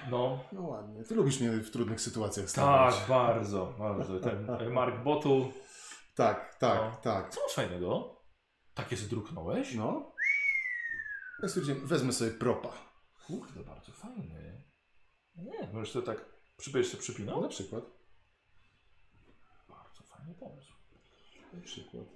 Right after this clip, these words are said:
Speaker 2: Miałem okazję, podrukowałem sobie różne dziwne rzeczy.
Speaker 1: Dobra. E, sobie mam zapisane jako pierwszy punkt cechy po prostu.
Speaker 2: Jasne.
Speaker 1: E, normalnie Dark Heresy mają plus dwadzieścia, dwadzieścia, to będzie miał plus dwadzieścia pięć.
Speaker 2: Mm, mm,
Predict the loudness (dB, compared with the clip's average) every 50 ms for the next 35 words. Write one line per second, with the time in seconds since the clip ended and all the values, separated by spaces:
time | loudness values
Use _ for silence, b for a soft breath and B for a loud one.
0 | -18 -16 -16 -12 -8 -6 -2 0 0 0 0 0 -2 -2 -4 -6 -10 -10 -12 -12
1 | -10 -10 -8 -6 -6 -8 -8 -10 -14 -16 -14 -14 -14 -12 -12 -12 -12 -12 -12 -10
2 | -4 0 0 0 0 0 -4 -10 -14 -18 _ _ _ B B B B B B B
3 | B B -4 -2 0 0 0 0 0 0 -2 -2 -2 0 2 4 4 4 4 2
4 | 0 -2 -2 -2 -2 -2 -2 -2 -2 -2 0 -2 -2 -2 -4 -4 -2 -2 -2 -2
5 | -2 -2 -4 -4 -4 -4 -4 -6 -6 -4 -6 -6 -4 -2 -2 -2 -2 -2 -2 -4
6 | -4 -6 -8 -2 2 4 6 8 8 6 6 6 6 6 6 4 2 2 0 0
7 | 0 0 -2 -2 0 -2 -2 -2 -2 -2 -2 -2 -2 -2 -2 -2 -2 -2 -2 -2
8 | -2 -2 0 0 2 2 2 -2 -2 -4 -8 -14 -14 -8 -2 2 2 2 2 2
9 | 0 -2 -2 -2 -2 -4 -4 -4 -4 -2 0 -2 -2 -2 -4 -2 -2 0 -2 -2
10 | -4 -6 -8 -6 -2 0 0 0 0 -4 -8 -10 -12 -12 -16 -20 -16 _ -6 -6
11 | -4 -4 -6 -6 -6 -6 -6